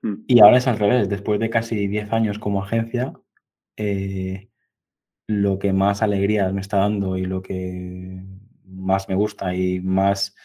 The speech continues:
Speaker 2: estoy conectando es a través de la marca personal. Es decir, al final
Speaker 1: Ujú.
Speaker 2: es al revés. Es decir, cuando ya tenía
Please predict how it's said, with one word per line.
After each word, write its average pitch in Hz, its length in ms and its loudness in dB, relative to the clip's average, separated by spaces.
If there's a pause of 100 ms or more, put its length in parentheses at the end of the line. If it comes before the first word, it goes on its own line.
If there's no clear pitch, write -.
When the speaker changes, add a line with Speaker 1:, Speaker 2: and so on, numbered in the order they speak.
(300)
Speaker 2:
estoy 98 280 -4
conectando 104 540 2
es - 400 -2
a 87 100 -4
través 92 220 0
de 95 80 0
la 90 80 -4
marca 92 220 -2
personal. 92 440 -4 (360)
Es 101 100 -14
decir, 98 140 2
al 92 100 2
final 95 400 2
Speaker 1:
Ujú. - 220 -14
Speaker 2:
es - 160 -8
al 98 120 0
revés. 95 380 -2
Es - 80 -20
decir, 95 360 -4 (400)
cuando 202 440 6
ya 101 180 6
tenía 110 720 2